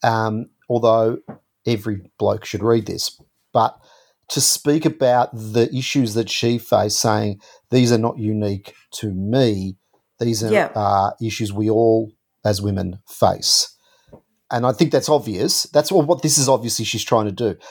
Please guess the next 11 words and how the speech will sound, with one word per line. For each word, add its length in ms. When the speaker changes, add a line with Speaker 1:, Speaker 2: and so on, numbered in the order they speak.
Speaker 1:
But 100
I 80
do 220
understand 420
your 300
secondary 500
reading 380
saying, 500
"Yes, 340
but 280
that 260